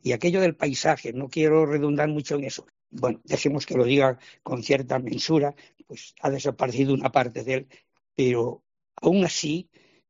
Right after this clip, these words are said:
pues esta tierra sigue teniendo posibilidades.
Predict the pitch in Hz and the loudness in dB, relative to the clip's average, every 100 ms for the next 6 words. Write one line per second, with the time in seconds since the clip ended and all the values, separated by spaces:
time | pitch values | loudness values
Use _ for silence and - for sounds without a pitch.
0 | _ _ - - - 143 120 131 120 120 | _ _ -8 -6 -4 -4 -4 -6 -4 -6
1 | - _ _ _ - 160 143 139 135 147 | -10 _ _ _ 0 2 2 2 2 4
2 | 151 147 - 113 107 110 - 87 - | 2 0 -6 -6 -6 -4 -4 -8 -12